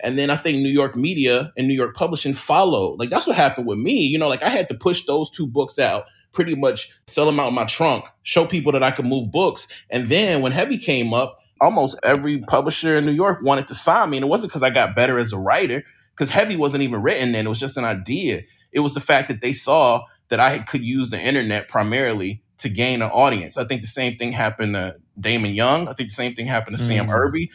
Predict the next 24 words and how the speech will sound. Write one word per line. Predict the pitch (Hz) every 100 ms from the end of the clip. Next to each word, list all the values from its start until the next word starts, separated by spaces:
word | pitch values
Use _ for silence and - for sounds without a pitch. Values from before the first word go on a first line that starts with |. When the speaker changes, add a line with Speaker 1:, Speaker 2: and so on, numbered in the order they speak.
| - -
Speaker 1:
I |
think | 120 127
the |
same | - 123 113
thing | 104 107
happened | 113 110 101 95
to | 120 101 95 92 _ _
Ta-Nehisi | - 151 131 135 139 170 165
to | 165
a | 147
different | 156 160 147
degree. | 139 160
You | 170
know, | 123
he | 135
was | 131
doing | 110 127 127
his | 127
blog | 117 123 123 127
initially. | 123 120 123 131 139 _
Adam | - 135 131
Serwer, | 120 143 143 151 165
who | 127 110 - _ -
also, | 127 143 143 131 98